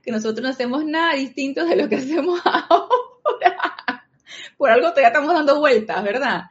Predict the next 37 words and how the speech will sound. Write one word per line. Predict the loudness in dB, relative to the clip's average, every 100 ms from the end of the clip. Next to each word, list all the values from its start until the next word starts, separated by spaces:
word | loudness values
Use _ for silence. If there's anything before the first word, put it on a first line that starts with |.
| _ _ _
Por | -6 -2
algo | 0 -2
todavía | -2 -2 -2
a |
estas | -2 -2
alturas | -4 -4 -6 -6
estamos | -6 -6 -4
dando | -4 -2 0
vueltas | 0 -2 -8
aquí, | -8 -8 -12 -10 -10
en | -10
este | -6 -4
plano | -4 -2 -4
<laughs> |
físico. | -4 -4 -6 -8 -12 -4 -4 -4 -10 _ -20 -20
¿Será | _ -4 -2
porque | -2 -4
no | -4
habremos | -4 -4 -4
hecho | -4 -4 -4
algo? | -2 -2 -6 -8 -10 _ _ _ _ _ -4
No | -2 -2
hay | -4 -4
nada | -6 -6 -6 -8
que | -12
buscar | -16 _ -14
en | -14 -16
el | -18
pasado, | -20 -18 -16 -16 -18 -20 _ _ _
nada. | -20 -20 -18 -18 -20 -20 -20 _ _ _ _ _ _ _ _ _ _
Y | -4
el | -2
futuro | -2 0 0 0
todavía | -4 -6
no | -8
ha |
llegado. | -8 -8 -6 -6 -6 -10